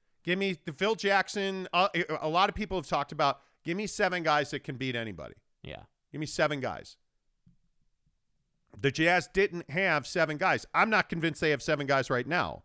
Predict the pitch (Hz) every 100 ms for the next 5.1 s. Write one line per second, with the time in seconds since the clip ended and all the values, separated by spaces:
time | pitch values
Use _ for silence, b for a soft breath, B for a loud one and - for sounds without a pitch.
0 | _ 95 80 - _ _ _ _ _ _
1 | _ _ _ _ _ _ _ - 165 156
2 | 143 175 254 202 147 - 117 104 95 90
3 | 151 - _ _ _ _ _ _ 117 -
4 | 135 214 196 165 131 131 107 87 85 139
5 | -